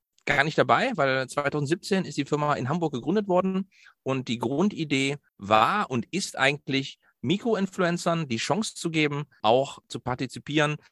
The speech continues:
ja, an dem ganzen Influencer-Hype. Und im Endeffekt bringen wir diese kleinen Influencer, Mikroinfluencer, ähm, man sagt ja so, ja,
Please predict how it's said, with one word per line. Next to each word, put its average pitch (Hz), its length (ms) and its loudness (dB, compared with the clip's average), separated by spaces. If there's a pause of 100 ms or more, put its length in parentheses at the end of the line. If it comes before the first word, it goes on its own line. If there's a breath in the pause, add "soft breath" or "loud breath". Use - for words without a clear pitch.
(100)
ja, 104 260 0
an 107 120 -2
dem 107 180 0
ganzen 107 460 0 (160)
Influencer-Hype. 135 1040 0 (180 soft breath)
Und 123 220 2 (160)
im 120 100 0
Endeffekt 139 340 4
bringen 127 280 2
wir 120 400 4 (140)
diese 104 180 -2
kleinen 113 260 4
Influencer, 170 480 2
Mikroinfluencer, 156 960 0 (280)
ähm, 123 360 0 (140)
man 104 260 -8
sagt - 180 0
ja 113 100 0
so, 104 240 2 (480)
ja, 92 280 -10